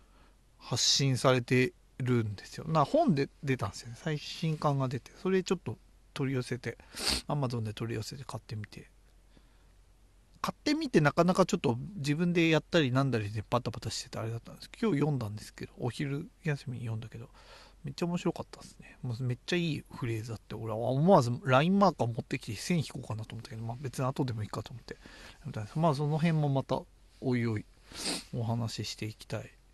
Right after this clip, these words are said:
ですね。読書感想文ならぬ、読書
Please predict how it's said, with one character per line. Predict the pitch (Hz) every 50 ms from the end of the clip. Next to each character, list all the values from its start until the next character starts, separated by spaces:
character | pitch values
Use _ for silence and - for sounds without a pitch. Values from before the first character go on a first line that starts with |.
| _ _ - - - - - _ _ _ - _ _ _ _ _ - _ _ - -
で | 131 113 101
す | - - - 131
ね。 | - - - -
読 | 143 131 117 - -
書 | - - 139 131 -
感 | - - 127 127 123 110
想 | - 135 123 117
文 | 113 117 101 107
な | 104 104 104
ら | 104 104 101
ぬ、 | 101 120 147 - - -
読 | 131 113 - - -
書 | - 139 127 -